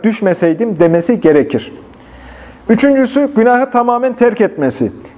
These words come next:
Günahta ısrar edilirken yapılan tevbe, tevbe sayılmaz. Nitekim Allah Teala Ali İmran yüz otuz beşinci ayetinde,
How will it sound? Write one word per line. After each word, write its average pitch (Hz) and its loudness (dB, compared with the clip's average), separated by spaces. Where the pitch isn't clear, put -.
Günahta 240 4
ısrar 233 2
edilirken 220 0
yapılan 190 2
tevbe, 240 2
tevbe 208 2
sayılmaz. 139 0
Nitekim 208 2
Allah 226 2
Teala 180 2
Ali 190 -2
İmran 196 -4
yüz 180 -4
otuz 185 -2
beşinci 202 2
ayetinde, 165 2